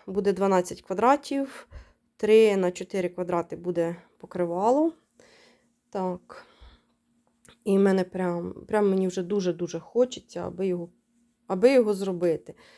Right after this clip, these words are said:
Воно таке буде літнє. Ну, коротше, мені хочеться його зробити. Ось такі ці, ці квадрати мої в стопочці. Так,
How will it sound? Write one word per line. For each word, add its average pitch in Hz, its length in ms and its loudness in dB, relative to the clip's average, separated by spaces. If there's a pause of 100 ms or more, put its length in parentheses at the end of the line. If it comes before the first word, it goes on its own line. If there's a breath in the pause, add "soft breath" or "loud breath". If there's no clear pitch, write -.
(240 soft breath)
Воно 185 180 -4
таке - 240 -8
буде 160 260 -4
літнє. 269 840 0 (240)
Ну, 202 140 -6
коротше, 170 520 -8
мені 185 180 -4
хочеться 180 440 -8
його 170 180 -6
зробити. 190 580 -6 (640 soft breath)
Ось 190 160 -12
такі 180 300 -14
ці, 175 320 -10 (500 soft breath)
ці - 140 -18
квадрати 196 640 -8
мої 254 360 -2 (580 soft breath)
в - 80 -18
стопочці. 277 1200 -2 (420 loud breath)
Так, 202 260 -6